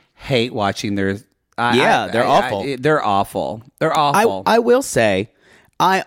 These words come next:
Speaker 2: almost felt a little sympathy for Jesse on this episode. Could he be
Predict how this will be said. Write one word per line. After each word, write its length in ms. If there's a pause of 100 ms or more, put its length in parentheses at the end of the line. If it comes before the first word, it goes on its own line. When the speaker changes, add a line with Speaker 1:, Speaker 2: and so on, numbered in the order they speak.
Speaker 2:
almost 540
felt 240
a 80
little 480
sympathy 560
for 160
Jesse 420
on 180
this 180
episode. 640
Could 320
he 440
be 420